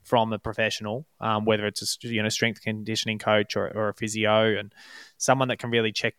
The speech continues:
check your body and then find out your weaknesses, because you might, if you're just getting a generic program, um, you know, done, you know, you search triathlon, gym for triathletes online, you could be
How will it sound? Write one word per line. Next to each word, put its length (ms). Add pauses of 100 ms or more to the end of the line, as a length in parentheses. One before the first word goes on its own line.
check 280
your 80
body 320
and 100
then 80
find 380
out 180
your 80
weaknesses, 640
because 400
you 100
might, 220 (380)
if 80
you're 100
just 140
getting 260
a 40
generic 480
program, 640 (140)
um, 520 (240)
you 100
know, 80 (220)
done, 380 (320)
you 140
know, 60
you 100
search 480
triathlon, 540
gym 260
for 120
triathletes 580
online, 500 (460)
you 140
could 120
be 220